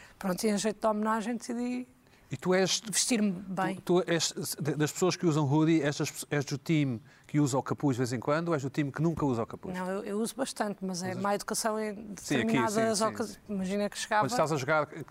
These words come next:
Speaker 2: PlayStation em casa, pões, é isso?
Speaker 1: Às vezes ponho, estou
Speaker 2: É?
Speaker 1: mais protegida.
Speaker 2: Sim, ok.
Speaker 1: E assim ninguém me ataca. E também porque agora o meu cabelo está,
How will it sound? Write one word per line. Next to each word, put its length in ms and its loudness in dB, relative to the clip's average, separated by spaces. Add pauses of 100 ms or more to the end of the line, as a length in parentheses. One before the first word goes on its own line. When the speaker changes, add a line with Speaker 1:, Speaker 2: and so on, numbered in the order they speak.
(180)
Speaker 2:
PlayStation 420 0
em 60 -2
casa, 260 0
pões, 300 -4
é 100 -2
isso? 180 -6
Speaker 1:
Às 160 2
vezes 260 0
ponho, 340 -4 (160)
estou 160 -2
Speaker 2:
É? 40 0
Speaker 1:
mais 140 0
protegida. 560 -4 (220)
Speaker 2:
Sim, 200 -10 (140)
ok. 260 -8
Speaker 1:
E 140 0
assim 160 0
ninguém 220 0
me 80 -6
ataca. 340 -6 (1120)
E 100 0
também 260 4
porque 220 2
agora 220 6
o 40 2
meu 80 4
cabelo 280 4
está, 520 2